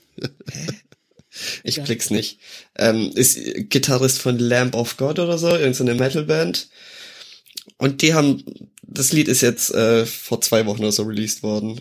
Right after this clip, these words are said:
Speaker 1: Und obwohl ich kein Metal höre, ähm, mag ich das Lied und f-, vielleicht geht das anderen Leuten auch so.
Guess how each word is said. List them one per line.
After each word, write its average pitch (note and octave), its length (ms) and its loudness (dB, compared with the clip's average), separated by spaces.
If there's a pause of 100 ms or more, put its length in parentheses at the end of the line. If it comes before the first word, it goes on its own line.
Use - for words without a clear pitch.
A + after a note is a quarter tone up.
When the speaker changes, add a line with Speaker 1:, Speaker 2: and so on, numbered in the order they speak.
Speaker 1:
Und - 120 -4
obwohl C#3 240 4
ich C#3 120 2
kein C#3+ 200 4
Metal C3 300 4
höre, A#2+ 460 0
ähm, - 240 -6
mag G#2 240 -2
ich G#2+ 100 -8
das A2+ 220 -8
Lied A2 240 -8
und G2 260 -10 (960)
f-, - 180 -20
vielleicht G#2+ 640 -8 (160)
geht G#2+ 160 -8
das G#2+ 120 -6
anderen G#2+ 320 -10
Leuten - 260 -10
auch G#2+ 180 -8
so. B2 220 -10